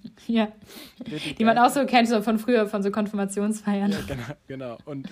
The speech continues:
Speaker 2: der erste Song ist natürlich Your Sex is on Fire. Wie soll's
Speaker 1: Ja,
Speaker 2: anders sein?
Speaker 1: klar.
Speaker 2: Und, ähm, richtig gut, ähm, Ma-, Mike hat richtig Lust am Singen,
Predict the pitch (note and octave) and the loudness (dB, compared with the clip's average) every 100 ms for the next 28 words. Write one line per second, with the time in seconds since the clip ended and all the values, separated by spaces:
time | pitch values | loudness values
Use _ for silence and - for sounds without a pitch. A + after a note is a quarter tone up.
0 | C3 A#2+ C#3+ D#3 C#3 C#3+ C#3 C#3 C3+ C3+ | -12 -8 -8 -10 -12 -10 -10 -12 -12 -14
1 | - C3+ - C#3 C#3+ C#3 B2 - A#2+ D#3+ | -12 -12 -12 -14 -12 -14 -14 -14 -12 -12
2 | E3 B2 B2+ C3+ G#3 F#3+ F#3 B2 C#3+ - | -14 -16 -16 -6 -2 -2 -4 -8 -14 -16
3 | - - A#3 D3+ - C3+ C#3 C#3 C#3 C#3+ | -20 -8 -4 -4 -4 -4 -4 -6 -10 -14
4 | F#3 F3 - - C3 C3 - D#3+ C#3 B2 | -14 -16 -10 -8 -8 -10 -12 -16 -10 -8
5 | G3 E3+ C#3+ D3+ - C#3+ C#3 E3+ - - | -6 -6 -8 -10 -12 -12 -6 -8 -8 -10
6 | C#3 C3+ D3+ F#3 | -10 -8 -10 -10